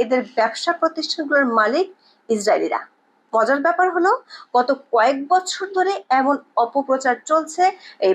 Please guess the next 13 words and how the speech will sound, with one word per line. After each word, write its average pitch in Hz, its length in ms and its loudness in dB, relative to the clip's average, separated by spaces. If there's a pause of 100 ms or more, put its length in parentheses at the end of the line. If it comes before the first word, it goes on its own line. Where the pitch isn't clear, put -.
প্রতিষ্ঠানগুলোর 262 960 0
বিরুদ্ধে। 175 340 -4 (260)
এরই 254 200 0
মধ্যে 269 240 0 (160)
বাটা 214 260 0 (180)
প্রেস 214 200 0 (200)
বিজ্ঞপ্তি 262 540 -6
দিয়ে 277 200 0
জানিয়েছে 277 460 0 (460)
তাদের 226 300 0 (100)
সাথে 302 240 -4 (260)
কোনোভাবে 277 540 0 (420)
ইহুদি 339 400 2